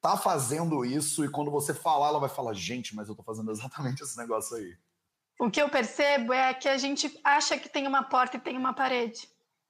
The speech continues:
Speaker 1: Essa
Speaker 2: E a gente
Speaker 1: confusão,
Speaker 2: não,
Speaker 1: né?
Speaker 2: a gente não tem porta e nem parede. O espaço tá
Speaker 1: <laughs>
Speaker 2: aberto. E a festa tá
Speaker 1: Maravilhoso.
Speaker 2: acontecendo. E se você quiser, você pode dançar, ou se você quiser, você pode tomar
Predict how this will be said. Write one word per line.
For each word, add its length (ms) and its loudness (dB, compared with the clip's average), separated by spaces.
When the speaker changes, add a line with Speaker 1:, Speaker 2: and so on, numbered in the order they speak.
Speaker 1:
Essa 180 0
Speaker 2:
E 40 -2
a 80 2
gente 120 0
Speaker 1:
confusão, 180 0
Speaker 2:
não, 200 0
Speaker 1:
né? 60 -8
Speaker 2:
a 120 0
gente 260 -4
não 180 -2
tem 220 -2
porta 320 4
e 60 0
nem 180 0
parede. 640 2
O 80 -4
espaço 400 2
tá 0 -
Speaker 1:
<laughs> 140 6
Speaker 2:
aberto. 500 0
E 100 4
a 80 4
festa 360 4
tá 20 6
Speaker 1:
Maravilhoso. 240 4
Speaker 2:
acontecendo. 920 -2
E 140 0
se 120 0
você 280 2
quiser, 260 2
você 220 0
pode 320 2
dançar, 560 4
ou 80 4
se 100 -4
você 280 -2
quiser, 260 -4
você 220 -2
pode 300 -4
tomar 440 0